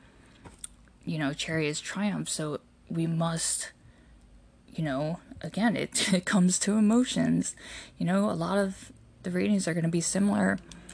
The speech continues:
Um, but yeah, that's,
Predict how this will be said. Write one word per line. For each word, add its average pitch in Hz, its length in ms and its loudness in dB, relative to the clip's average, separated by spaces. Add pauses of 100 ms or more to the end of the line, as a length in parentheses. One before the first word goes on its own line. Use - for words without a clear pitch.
(380)
Um, 165 400 2 (1500)
but - 100 -12
yeah, 247 180 4
that's, 190 480 2